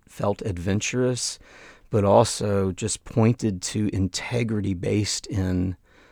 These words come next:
a closeness to God and an understanding of what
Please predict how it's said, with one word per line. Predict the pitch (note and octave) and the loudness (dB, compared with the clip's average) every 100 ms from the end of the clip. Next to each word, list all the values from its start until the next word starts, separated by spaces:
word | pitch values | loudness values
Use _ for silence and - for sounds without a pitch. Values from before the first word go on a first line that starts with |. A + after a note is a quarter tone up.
| _ - | _ -8
a | |
closeness | - - A#2 A2+ - - G2 F#2 | -8 0 2 4 2 2 2 0
to | - F#2+ | -2 -2
God | G#2 G2 G2+ A2+ B2 G#2+ | 0 0 2 2 2 2
and | G2 | 2
an | F#2 | 2
understanding | - G#2 G2+ - - G#2 G#2 G2+ F#2+ | 2 2 2 0 -2 0 0 2 0
of | G#2 A2+ | -2 -6
what | G#2 G2 | -2 -2